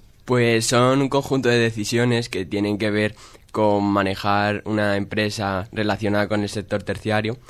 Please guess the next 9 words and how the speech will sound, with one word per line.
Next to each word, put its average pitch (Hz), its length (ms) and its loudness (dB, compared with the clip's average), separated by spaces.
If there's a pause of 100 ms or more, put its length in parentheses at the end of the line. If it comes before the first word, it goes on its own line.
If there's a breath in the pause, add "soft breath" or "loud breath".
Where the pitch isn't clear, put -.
(560 loud breath)
que, 113 560 2
mm, 95 280 -2
vende, 110 380 0
bueno, 107 360 -2
crema 107 360 0
solar 107 420 0
y 104 180 -2
crema 107 260 -2
hidratante, 107 580 -2